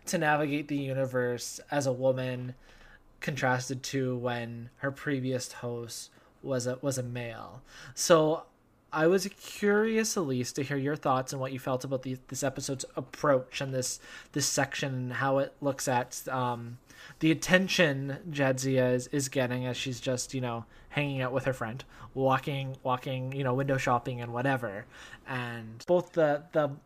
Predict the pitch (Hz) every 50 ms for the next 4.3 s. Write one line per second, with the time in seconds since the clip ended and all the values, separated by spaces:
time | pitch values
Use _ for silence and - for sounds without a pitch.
0 | _ - 180 180 190 202 196 185 185 185 190 185 185 185 180 170 160 156 156 151
1 | 147 147 - 165 - - 170 165 170 170 147 139 139 135 135 135 131 135 131 131
2 | - - - - _ _ _ _ - - 151 139 139 135 - - - 143 139 131
3 | 131 131 131 127 123 117 - - - - _ _ _ _ _ _ - - 143 143
4 | 131 123 117 113 113